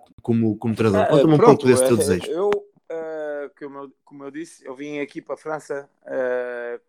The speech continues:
Speaker 2: muito jovem, mas eu sempre tive aquela vontade de representar o meu país e tive a sorte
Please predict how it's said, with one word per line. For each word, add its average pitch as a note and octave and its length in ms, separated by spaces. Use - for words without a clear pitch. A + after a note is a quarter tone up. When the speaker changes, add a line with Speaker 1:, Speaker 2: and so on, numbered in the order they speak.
Speaker 2:
muito C3+ 260
jovem, A#2 460
mas C3 340
eu C#3 160
sempre D#3 380
tive C#3+ 320
aquela C#3+ 300
vontade C#3 440
de C#3 60
representar C3 580
o C3 60
meu B2+ 140
país C3 520
e B2 180
tive B2+ 240
a B2+ 60
sorte - 400